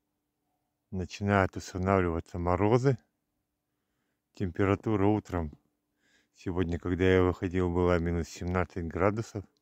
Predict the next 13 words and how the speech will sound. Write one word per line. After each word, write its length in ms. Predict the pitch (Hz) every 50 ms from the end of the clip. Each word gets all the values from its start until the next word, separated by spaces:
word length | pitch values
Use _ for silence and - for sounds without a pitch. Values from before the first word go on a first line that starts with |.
| _ _ _ _ _ _ _ _ _ _ _ _ _ _ _ _ _ _ _ _ _ _ _ _ _ _ _ _ _ _ _ _ _ _ 131 110 _ _ _
Погода 540 | - 98 98 95 95 107 107 95 90 87
переменная, 680 | - - - 98 95 98 101 104 101 98 92 90 92 90
облачность, 800 | 90 95 107 120 123 120 110 98 - - - 113 98 87 - -
ветра 440 | 107 101 110 117 - - - 90 87
особого 560 | 82 - - - 101 92 90 90 87 85 87
нет. 360 | 85 90 98 110 117 110 _ _ _ _ _ _ _ _ _ _ _ _ _ _ _ _ _ _ _ _ _ _ _ _ _ _ _ _ _ _ _ _ _ - _ _ _ _ _ _ _ _ _ _
Вышел 460 | - 135 113 104 107 98 - - 101 95
опять 420 | 98 - - 107 98 87 - - - - - - - - - - - - _ _ _ _ _ _
половить 500 | - 98 92 92 90 85 87 85 - -
птиц. 520 | _ - - - 104 117 131 131 - - - _ _ _ _ _ _ _ _ _ _ _ _ _ _ _ _ _ _ _ _ _ _ _ _ _ _ _ _ _ _ _ _ _ _ _ _ _ _ _ _ _ -
Взял 320 | 95 82 92 95 92 90 85
трёх 300 | - 95 95 92 85 -
щеглов 500 | - - - 90 85 92 101 117 117